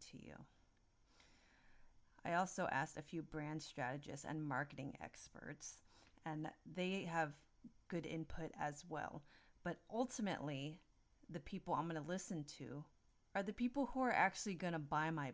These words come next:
book, because that was the result I'm looking for. So while brand strategists and marketing experts and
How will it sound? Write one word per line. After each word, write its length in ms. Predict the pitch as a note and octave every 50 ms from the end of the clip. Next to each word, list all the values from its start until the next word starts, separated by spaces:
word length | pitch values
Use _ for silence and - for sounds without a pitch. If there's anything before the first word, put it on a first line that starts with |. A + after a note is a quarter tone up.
| -
book, 320 | - - - - - - - - _ - - - - - - - - - - - - -
because 220 | - F3+ F#3 F3
that 220 | F#3 G3 G3 G#3
was 140 | - A3+ G#3
the 60 | G#3
result 560 | G3 G3 F#3+ E3+ D#3+ F#3 D#3+ D3+ C#3+ - - - - - _ _ - -
I'm 280 | D#3+ D#3+ D#3 C#3+ C#3 - - -
looking 300 | E3+ E3 - D#3 D3+ - - -
for. 260 | - - - - C#3 - - - - -
So 160 | - - F#3
while 300 | E3 F#3 F#3 G#3 G#3+ G#3+
brand 320 | F3 G3 F#3+ F3+ E3+ E3+
strategists 480 | - - - C#3+ C#3+ D3 D3 D3 C#3+ -
and 100 | D#3+ D#3
marketing 380 | D3 C3+ D3 - D#3+ D#3 D3+
experts 520 | - C#3+ C#3+ - - - D#3 D#3+ C#3+ - - - - - - - -
and 280 | - F3 E3 D#3+ E3